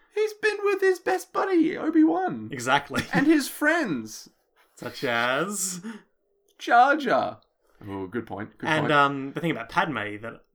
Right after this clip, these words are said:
Speaker 2: I think a lot of people don't realise too is that she's in the same situation as Anakin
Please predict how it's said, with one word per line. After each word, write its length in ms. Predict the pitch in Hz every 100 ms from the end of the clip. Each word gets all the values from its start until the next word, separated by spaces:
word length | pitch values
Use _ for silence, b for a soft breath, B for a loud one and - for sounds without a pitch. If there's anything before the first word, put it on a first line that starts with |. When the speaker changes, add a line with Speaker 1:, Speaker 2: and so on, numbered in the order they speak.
| _ -
Speaker 2:
I 80 | 120
think 120 | 110
a 40 |
lot 100 | 110
of 60 | 107
people 140 | 113
don't 120 | 110 117
realise 320 | 113 110 107
too 120 | -
is 80 | 131
that 100 | 135
she's 380 | 135 117 - - _ -
in 100 | 143
the 60 |
same 220 | 135 131 127
situation 460 | 131 131 123 127
as 60 | 131
Anakin 500 | 151 151 - 104